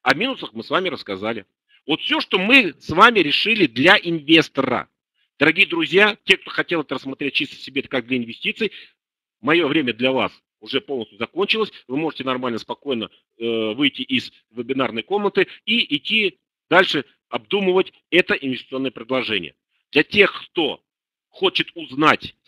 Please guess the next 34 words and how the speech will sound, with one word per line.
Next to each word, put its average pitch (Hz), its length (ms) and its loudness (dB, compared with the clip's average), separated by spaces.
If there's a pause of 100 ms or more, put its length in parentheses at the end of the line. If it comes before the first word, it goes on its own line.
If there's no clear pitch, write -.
(200)
как 175 220 4
помимо 170 320 0
инвестиций 151 760 -4
еще 185 360 4
здесь 214 180 6
зарабатывать 170 580 4
деньги, 113 380 -4 (520)
и 180 120 6
при 165 180 6
этом 165 240 4
значительно 240 680 2
больше 175 380 -2
деньги, 110 400 -2 (220)
можете 143 280 -4
остаться, - 360 2
и - 20 -2
мы 131 120 -2
с - 40 -12
вами 127 180 -2
поговорим 120 360 -4
как - 180 -10
раз 151 160 -2 (100)
о 175 120 -6
партнерских - 920 -8
программах. 107 500 -8 (640)
Что - 220 -6
такое, 190 300 -6
в 160 40 -6
моем 160 220 -2
понимании, 185 420 -2
партнерская - 580 -10
программа? 113 520 -6 (580)
Дорогие 147 300 0
друзья, 107 400 -6